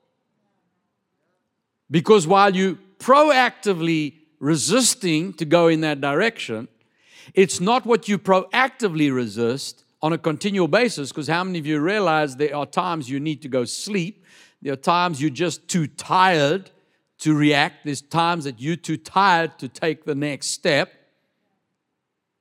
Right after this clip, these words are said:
then your subconscious mind, that which is in your inner man, will continue to sweep you forward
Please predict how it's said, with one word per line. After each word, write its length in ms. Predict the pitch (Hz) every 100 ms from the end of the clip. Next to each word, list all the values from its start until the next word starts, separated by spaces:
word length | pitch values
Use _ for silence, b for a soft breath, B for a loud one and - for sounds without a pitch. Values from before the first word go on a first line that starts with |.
| _ _ _ _ _ _ B B B
then 280 | - 156 185
your 160 | 190 185
subconscious 800 | - 254 269 226 208 180 165 120
mind, 420 | 135 127 139 156
that 200 | 185 -
which 180 | 208 -
is 160 | 185 -
in 180 | 208
your 180 | 180 170 233
inner 260 | 285 269
man, 500 | 151 131 113 127 185 - _ _ -
will 160 | - 165
continue 760 | 175 160 - - 320 285 196
to 180 | - 165
sweep 480 | - - 202 190 165
you 140 | 160
forward 720 | - 196 185 123 113 123